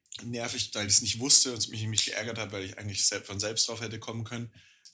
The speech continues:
Äh, und der kommt jetzt leider erst nächste Woche Montag. Also bei der nächsten Aufnahme werde ich's dann mit einem neuen Mikro probieren.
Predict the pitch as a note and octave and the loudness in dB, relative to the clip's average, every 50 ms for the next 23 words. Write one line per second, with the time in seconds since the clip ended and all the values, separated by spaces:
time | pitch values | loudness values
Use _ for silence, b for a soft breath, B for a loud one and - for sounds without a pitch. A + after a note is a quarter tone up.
0 | _ - G#2+ G#2 - A2 G#2 G#2+ G#2 G2+ - B2 A#2+ - A#2+ A2+ - A#2+ A2+ A#2 | _ -8 -6 -6 -6 -6 -6 -6 -6 -6 -6 -6 -6 0 2 2 2 2 0 -2
1 | A#2+ A2+ A2+ A2 G#2+ - - A2+ G#2+ - - G#2+ G#2+ G#2+ G#2+ G#2+ G#2+ G#2 A2+ C3 | -4 -4 2 4 4 4 4 4 4 6 6 6 2 -2 -4 -4 -4 -4 -4 -4
2 | C3 C3+ B2 A#2 - G#2 G#2+ G2 G2+ G2 G2+ G2+ G2+ G#2 G#2+ - - - A#2 - | -4 -6 -6 -6 -6 -6 -6 -4 -4 -6 -6 -6 -8 -4 2 2 2 2 2 -4
3 | - G#2 G#2+ - - A2+ G#2+ G#2+ G#2+ G2 G#2 G2+ G2+ G#2 G2 - - F#2+ G2 G2 | -8 -6 -6 -6 -6 -6 -6 -6 -8 -8 -8 -8 -4 0 0 0 0 0 -6 -10
4 | F#2 - - G2 F#2+ F#2+ F#2+ G2+ G2+ G#2+ A#2 A2 - - A2 A2 G#2+ G2 F2 F#2 | -12 -12 -12 -12 -10 -8 -8 -8 -8 -8 -10 -10 -12 -14 -16 -16 -18 -14 -14 -12
5 | F2 E2+ | -12 -12